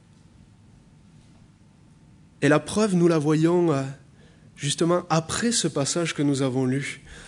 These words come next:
où nous voyons, euh, Jésus être abandonné. Nous voyons juste après Jésus prendre sur lui sa croix. Jésus être méprisé.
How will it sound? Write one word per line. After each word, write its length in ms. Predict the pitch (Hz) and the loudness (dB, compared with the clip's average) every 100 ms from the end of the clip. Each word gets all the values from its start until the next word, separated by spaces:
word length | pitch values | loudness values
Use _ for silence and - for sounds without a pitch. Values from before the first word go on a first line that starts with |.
| - - - - - - | -20 -20 -20 -20 -8 0
où 260 | 170 165 | 2 4
nous 120 | 165 | 4
voyons, 380 | 151 160 175 185 | 4 4 6 8
euh, 80 | 165 | 6
Jésus 380 | 135 147 139 208 | 6 4 2 -2
être 320 | 165 180 - - | -4 -4 -4 -4
abandonné. 600 | 151 135 135 131 143 160 - - - - - - - - - | -2 0 -2 -2 -4 -6 -12 -18 -20 -20 -20 -20 -20 -14 -4
Nous 100 | 139 | 2
voyons 440 | 160 180 220 202 | 4 6 4 4
juste 420 | 135 202 262 - | 2 4 2 2
après 500 | 175 151 - 175 220 - - - - - - - | -2 -4 -6 -6 -6 -12 -18 -20 -20 -20 -20 -8
Jésus 460 | 139 208 180 156 208 | 0 4 4 4 0
prendre 420 | - 202 208 180 | 0 0 2 2
sur 300 | 170 170 160 | 0 0 0
lui 160 | 156 156 | 0 -2
sa 220 | - 143 | -4 -6
croix. 460 | - - 135 120 - - - - - - - - | -10 -10 -8 -10 -14 -20 -20 -20 -20 -20 -20 -10
Jésus 460 | 131 160 156 208 233 | 2 4 6 4 2
être 460 | 175 185 185 - 156 | 4 4 2 -2 0
méprisé. 840 | 147 165 - 175 165 156 160 127 | 2 2 0 -4 -2 0 0 -2